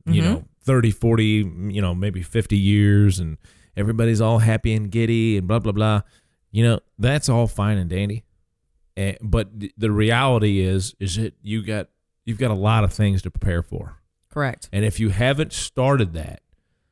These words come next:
Speaker 1: and, and, and unfortunately, a lot of people don't until they actually do retire,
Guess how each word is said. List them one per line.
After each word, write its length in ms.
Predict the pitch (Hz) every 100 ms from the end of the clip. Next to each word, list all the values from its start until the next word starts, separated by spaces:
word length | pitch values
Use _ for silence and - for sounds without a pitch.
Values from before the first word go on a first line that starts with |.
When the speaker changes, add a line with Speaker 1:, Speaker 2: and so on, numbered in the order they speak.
| _ _ _ _
Speaker 1:
and, 380 | 104 101 101 98
and, 220 | 107 98 90
and 320 | 104 98 90
unfortunately, 760 | 110 123 127 135 - 113 107 101
a 80 |
lot 180 | 95 110
of 80 | 113
people 180 | 113 107
don't 320 | 104 117 82
until 220 | 87 98
they 140 | 90 90
actually 320 | 101 - 85
do 180 | 98 92
retire, 500 | - 76 - 92